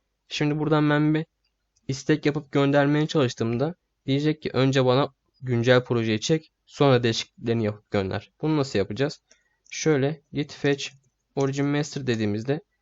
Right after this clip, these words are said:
biz yapılan değişiklikleri görebiliyoruz. Ee, ne diyor mesela? Üç tane değişiklik yapılmış diyor.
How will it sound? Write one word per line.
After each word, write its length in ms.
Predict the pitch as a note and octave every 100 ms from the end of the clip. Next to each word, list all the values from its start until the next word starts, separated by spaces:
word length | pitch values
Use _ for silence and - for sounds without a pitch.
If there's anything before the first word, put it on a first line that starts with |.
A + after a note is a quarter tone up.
| _ -
biz 140 | D3
yapılan 420 | D3+ C#3+ D#3+ D#3+
değişiklikleri 540 | D3 C3+ - - C#3+ C3+
görebiliyoruz. 680 | C3 B2 A2+ G#2 F#2+ - - _ _ _ _ _ _ _ _ _ _ _ _ _ _ _ _ -
Ee, 240 | G#2+ G2+
ne 140 | C#3+ D3+
diyor 140 | A#2+
mesela? 440 | G#2+ G#2+ B2 C#3 D#3+ _ _ _ _ _ _
Üç 200 | E3+ -
tane 320 | D#3 C3+ D3+
değişiklik 480 | D3 C#3 C#3 - -
yapılmış 500 | C3 C3 G#2 F#2+ -
diyor. 200 | C3 C#3